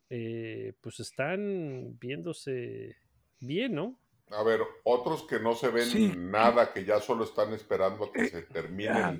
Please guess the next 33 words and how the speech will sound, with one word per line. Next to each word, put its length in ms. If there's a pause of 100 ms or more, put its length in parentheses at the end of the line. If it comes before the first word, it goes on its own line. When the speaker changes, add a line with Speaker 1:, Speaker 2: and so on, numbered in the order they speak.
Speaker 2:
la 200
temporada. 640 (240)
Speaker 3:
Pues 400
Alfa 240
Romeo, 540
güey. 200
Speaker 2:
Alfa 300
Romeo. 540 (2250)
Speaker 1:
Puta, 300
sí, 200
Alfa 240
Romeo. 400 (280)
Pero 180
bueno, 320
por 120
lo 60
Speaker 3:
Ya. 60
Speaker 1:
menos 200
con 140
Alfa 220
Romeo 380
sabemos 440
que, 320 (220)
que 140
es 80
lo 120
que 80
va 80
a 60
pasar 260
en 100
el 100
futuro. 500